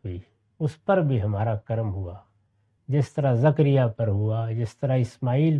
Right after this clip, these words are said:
پر ہوا، جس طرح ابراہیم پر ہوا، اسی طرح اس خاتون پر بھی ہمارا کرم ہوا، ہماری عنایت ہوئی۔ کون خاتون؟ واللتی احسنت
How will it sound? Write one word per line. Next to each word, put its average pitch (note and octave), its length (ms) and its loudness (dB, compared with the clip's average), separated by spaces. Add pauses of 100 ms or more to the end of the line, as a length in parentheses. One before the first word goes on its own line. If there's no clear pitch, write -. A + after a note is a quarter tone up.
پر B2+ 120 -2
ہوا، A2 320 -2 (240)
جس C3 260 -4
طرح C#3 280 0 (500)
ابراہیم C#3+ 640 4
پر E3+ 180 0
ہوا، A#2 300 2 (340)
اسی F3+ 300 -2
طرح E3 280 0 (680)
اس D#3+ 220 -4
خاتون G3+ 500 6
پر D3+ 220 2
بھی B2 200 2
ہمارا G#2 340 2 (100)
کرم C3 280 2
ہوا، G#2+ 300 2 (800)
ہماری A#2+ 460 2
عنایت C#3+ 420 2
ہوئی۔ C3+ 260 2 (920)
کون G3+ 280 4
خاتون؟ G#3+ 560 2 (460)
واللتی F#3+ 600 2
احسنت G#3 540 2